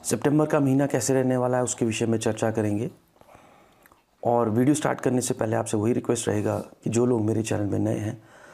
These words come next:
<clears throat> please subscribe the channel और एक बेल आइकन है उसे प्रेस कर दें ताकि आपको लेटेस्ट वीडियो की नोटिफिकेशंस मिलती रहे।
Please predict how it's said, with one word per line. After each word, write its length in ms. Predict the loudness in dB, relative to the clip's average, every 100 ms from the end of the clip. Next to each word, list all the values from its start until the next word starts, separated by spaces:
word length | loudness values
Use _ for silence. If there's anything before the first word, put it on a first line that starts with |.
| -20 _ 0
<clears throat> 440 | 2 2 0 0
please 260 | 2 2 0
subscribe 300 | 0 0 2
the 100 | 0
channel 280 | 0 -2 -4 -10 -20 -20 -20 -20 -8
और 140 | -2 0
एक 160 | 0
बेल 180 | 0 2
आइकन 280 | 2 2 0
है 240 | -2 -6 -12 _ _ -20 -16 -2
उसे 140 | 0
प्रेस 260 | 2 0 2
कर 160 | 0
दें 140 | 2 0
ताकि 240 | 0 0
आपको 200 | 0 2
लेटेस्ट 380 | 2 2 0 0
वीडियो 220 | 2 2
की 100 | 2
नोटिफिकेशंस 580 | 0 0 -2 -2 -4 -2
मिलती 260 | -4 -2 -4
रहे। 160 | -4